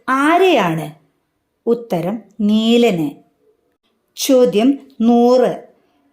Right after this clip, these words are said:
രാവണനെതിരായ സൈന്യത്തിൻ്റെ മൊത്തം മേൽനോട്ടം രാമൻ നൽകിയത് ആർക്കാണ്? ഉത്തരം ലക്ഷ്മണനും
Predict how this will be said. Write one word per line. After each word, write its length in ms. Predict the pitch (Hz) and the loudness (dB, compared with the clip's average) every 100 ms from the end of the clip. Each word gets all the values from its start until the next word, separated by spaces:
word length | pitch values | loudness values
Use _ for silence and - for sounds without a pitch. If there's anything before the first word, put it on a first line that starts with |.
| _ | _
രാവണനെതിരായ 1300 | 233 285 277 294 320 359 381 349 180 254 269 208 185 202 | -4 -2 -2 -2 0 0 2 2 2 0 0 0 0 0
സൈന്യത്തിൻ്റെ 1000 | - 254 233 240 269 320 320 214 175 175 233 - _ | -2 0 0 4 4 2 0 -2 -2 -2 -4 -6 _
മൊത്തം 540 | 240 269 269 - 415 415 | 0 0 -2 -8 -4 0
മേൽനോട്ടം 680 | 294 202 214 254 220 - 208 233 - _ | 2 2 2 2 0 -2 -4 -4 -8 _
രാമൻ 520 | 196 220 220 226 269 285 277 - | -2 -2 0 0 2 2 0 -4
നൽകിയത് 800 | 220 226 226 233 294 226 180 208 262 | -2 2 0 0 2 2 0 -4 -4
ആർക്കാണ്? 720 | 254 269 311 320 311 180 147 143 - _ _ _ _ _ | -4 -2 -2 -2 -2 -2 -4 -8 -16 _ _ _ _ _
ഉത്തരം 460 | 233 226 214 190 220 - _ 220 | -10 -6 -4 -2 -4 -8 _ -2
ലക്ഷ്മണനും 800 | 240 247 - 302 311 208 180 | -2 -2 -2 2 4 2 -2